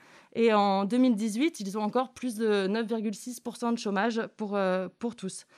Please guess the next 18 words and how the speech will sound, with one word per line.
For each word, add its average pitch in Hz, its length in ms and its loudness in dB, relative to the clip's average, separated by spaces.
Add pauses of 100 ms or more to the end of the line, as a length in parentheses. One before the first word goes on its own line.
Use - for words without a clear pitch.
(260)
Donc 208 100 -4
en 233 80 2
fait, 349 200 2
c'est 247 140 -2
des 214 120 -2
territoires 247 400 0
qui 254 100 -2
ont 208 80 2
beaucoup 254 300 -2
souffert, 277 560 -4
euh, 190 320 0
dans 196 160 -4
les, 180 320 -2
dans 190 120 -4
les 196 160 -4
années 190 200 -4
deux 190 80 -6
mille, 208 340 -2